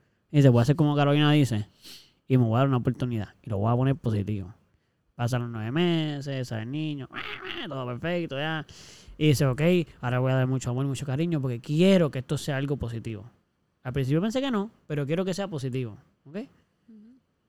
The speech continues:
Speaker 1: Y de momento, mm, es peor de lo que pensaba. Eso puede pasar.
Speaker 2: Ok, y que, ok.
Speaker 1: No, solamente estoy,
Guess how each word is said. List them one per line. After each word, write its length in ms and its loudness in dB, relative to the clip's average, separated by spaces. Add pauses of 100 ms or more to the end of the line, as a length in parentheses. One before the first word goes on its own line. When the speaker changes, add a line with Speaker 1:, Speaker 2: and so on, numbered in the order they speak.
(340)
Speaker 1:
Y 180 10
de 140 10
momento, 480 8 (120)
mm, 1160 2 (100)
es 120 0
peor 240 4
de 100 0
lo 40 0
que 100 -2
pensaba. 380 -10 (2000)
Eso 140 -2
puede 200 2
pasar. 340 -8 (200)
Speaker 2:
Ok, 220 -2
y 240 2
que, 260 2 (500)
ok. 140 0 (720)
Speaker 1:
No, 400 4
solamente 300 8
estoy, 320 2